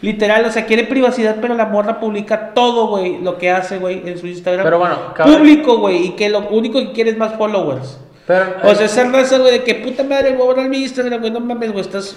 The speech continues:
Speaker 1: pidiendo tener, estás", eh, le, me, me dio mucha risa porque hay una que sigo en Twitter, güey,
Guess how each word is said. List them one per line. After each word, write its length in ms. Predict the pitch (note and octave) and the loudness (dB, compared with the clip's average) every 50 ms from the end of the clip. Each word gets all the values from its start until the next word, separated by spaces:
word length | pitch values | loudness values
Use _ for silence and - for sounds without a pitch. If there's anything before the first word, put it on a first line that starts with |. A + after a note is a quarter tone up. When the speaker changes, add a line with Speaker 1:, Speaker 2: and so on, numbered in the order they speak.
| - - - | -18 -12 -8
Speaker 1:
pidiendo 560 | - B3 A#3+ A#3 A#3+ A#3+ A#3+ A#3 A#3 A#3+ A#3 | -6 -4 -4 -2 0 0 0 0 -2 -4 -4
tener, 340 | - A#3 A3 G#3+ G#3+ G#3 G3+ | -4 -4 -2 -2 -2 -2 -2
estás", 500 | G#3+ G#3+ G#3 G#3+ G#3+ G#3 G#3 G#3 G#3 - - - - | -4 -6 -4 -2 -2 -2 -2 -4 -6 -12 -14 -16 -16
eh, 300 | - E2 B2 G#3+ - D3+ - | -14 -12 -10 -10 -10 -8 -4
le, 680 | F#3+ F#3+ F#3+ F3+ F#3 F#3+ - - - - - E3+ G3+ | -2 -2 -2 -2 -4 -6 -10 -14 -18 -18 -14 -10 -4
me, 320 | G3+ G#3+ G#3+ G#3 G3+ - G#3 | 0 2 2 2 2 0 2
me 80 | G#3 | 2
dio 100 | G3+ G3+ | 2 2
mucha 160 | G#3+ A3+ B3 B3 | 2 2 0 -2
risa 180 | B3 B3+ C4 | -2 -2 -2
porque 180 | B3 A3+ - G#3 | -2 -2 0 -2
hay 80 | G#3+ | 0
una 120 | A3 A#3+ A#3 | -2 -2 -4
que 140 | G#3+ G#3 - | -6 -8 -8
sigo 180 | G#3 F#3+ G3+ | -8 -8 -8
en 80 | G3+ G3 | -8 -8
Twitter, 360 | - - - - F#3 F3 C#3+ | -10 -12 -10 -8 -8 -8 -6
güey, 140 | C3+ C3 B2+ | -8 -8 -10